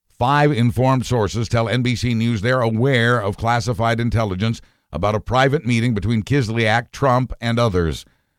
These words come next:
The fundraiser was sponsored by a pro-Russian think tank. Again, a matter for the special counsel. It also wasn't good for Trump when we heard two very different explanations of the secret meeting Jared Kushner held with a Russian banker at Trump Tower.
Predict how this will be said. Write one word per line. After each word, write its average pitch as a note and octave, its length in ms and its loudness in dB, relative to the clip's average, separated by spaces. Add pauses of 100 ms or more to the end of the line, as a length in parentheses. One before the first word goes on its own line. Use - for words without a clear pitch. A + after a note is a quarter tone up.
(440)
The D2 80 -8
fundraiser A2+ 540 0
was F#2+ 120 -2
sponsored B2 540 0
by G#2 160 0
a G2 160 -2
pro-Russian B2+ 800 0
think C3 320 -2
tank. F2+ 420 -4 (720)
Again, G2+ 540 0
a D2+ 80 -4
matter A#2 340 2
for A2 200 -2
the G#2 80 -2
special G#2 360 -2
counsel. E2+ 440 -4 (680)
It G2 140 0
also C#3+ 320 2
wasn't G2+ 320 0
good G#2+ 180 0
for A2+ 140 -2
Trump B2 280 0
when A#2 140 0
we A#2 140 0
heard A2+ 240 0
two C#3+ 220 0
very C3+ 420 2
different B2+ 520 -2
explanations A2 880 -4
of B2 420 2
the A2 100 -2
secret G2+ 400 -4
meeting A2+ 340 0
Jared A#2 400 0
Kushner A#2+ 600 0
held C3 400 2
with B2 140 -2
a B2 80 2
Russian C3+ 480 0
banker A#2 520 2
at A2+ 180 -4
Trump C#3 320 -4
Tower. A#2 500 4